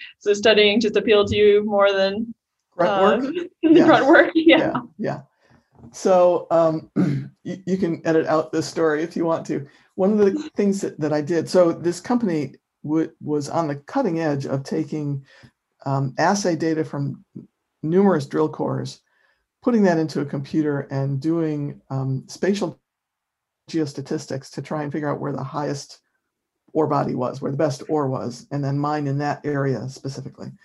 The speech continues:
Speaker 2: But what it means is they had long, long lists from long cores where they assayed the value of the ore in each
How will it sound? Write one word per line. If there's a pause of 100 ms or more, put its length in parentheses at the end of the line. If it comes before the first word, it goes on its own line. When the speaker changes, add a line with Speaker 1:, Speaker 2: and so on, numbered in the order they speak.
(460)
Speaker 2:
But
what
it
means
is
they
had
long,
long
lists
from
long
cores
where
they
assayed
the
value
of
the
ore
in
each